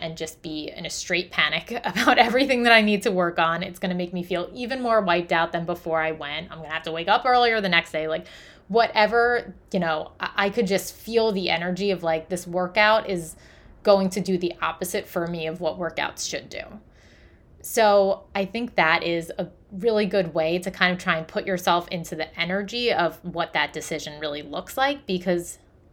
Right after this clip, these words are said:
nine times out of ten, it is that we just don't feel like <laughs> doing it because it's hard, and,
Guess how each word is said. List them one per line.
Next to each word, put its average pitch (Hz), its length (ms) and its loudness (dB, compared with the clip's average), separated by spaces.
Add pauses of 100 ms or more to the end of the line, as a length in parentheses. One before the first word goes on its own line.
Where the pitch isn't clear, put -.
(120)
nine 220 240 4
times 214 260 2
out 160 160 4
of - 80 -12
ten, 175 500 -4 (520)
it 185 220 0
is 180 640 -2 (640)
that 170 120 -2
we 165 80 -6
just 165 180 -10
don't 143 160 -10
feel 156 140 -6
like 151 180 -4
<laughs> 214 120 -4
doing 233 160 4
it 208 160 4
because 196 240 0
it's 180 160 -2
hard, 160 300 0
and, 156 360 -8